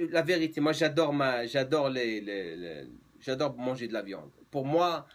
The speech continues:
les végétariens, ils ont pas une bonne qualité musculaire, malgré que Frank Medero, tu vois tous ses muscles.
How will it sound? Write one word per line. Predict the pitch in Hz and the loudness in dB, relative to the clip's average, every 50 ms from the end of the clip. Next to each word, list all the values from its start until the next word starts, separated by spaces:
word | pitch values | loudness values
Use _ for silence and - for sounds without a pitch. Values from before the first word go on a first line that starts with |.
| - _ _ _ - | -20 _ _ _ -8
les | - 135 147 170 175 165 151 143 131 | -2 4 6 6 6 6 6 4 0
végétariens, | 117 - 120 143 165 151 - 156 151 151 165 147 139 139 147 147 143 - | -6 -2 2 4 4 6 6 2 0 2 2 2 2 2 2 2 2 0
ils | 147 131 127 143 | -2 -2 0 0
ont | 139 135 | 0 2
pas | - 165 160 - - | 2 2 0 0 0
une | 175 160 147 | 0 -2 0
bonne | 131 120 147 147 135 131 - - - - | 0 2 2 2 2 0 -2 -8 -6 -2
qualité | - 147 131 135 135 - 143 123 | -2 0 0 -2 -4 -2 -2 -2
musculaire, | 120 117 113 - - - 127 131 139 143 135 127 | -2 -4 -8 -10 -10 -6 -4 0 2 2 2 2
malgré | 127 139 156 160 135 143 151 143 | 2 0 0 0 0 -2 -4 -4
que | - 143 | -4 -8
Frank | 139 - 147 143 139 | -6 -4 -4 -4 -2
Medero, | 139 135 131 131 143 139 131 127 | -2 -4 -2 0 0 0 0 -2
tu | 123 - 131 | -4 -6 -4
vois | 123 120 117 | -4 -4 -4
tous | - - 156 | -4 -4 -6
ses | 151 147 143 135 | -4 -2 -2 0
muscles. | 135 147 147 143 143 - 151 143 139 | 0 0 0 -2 -2 -4 -6 -6 -6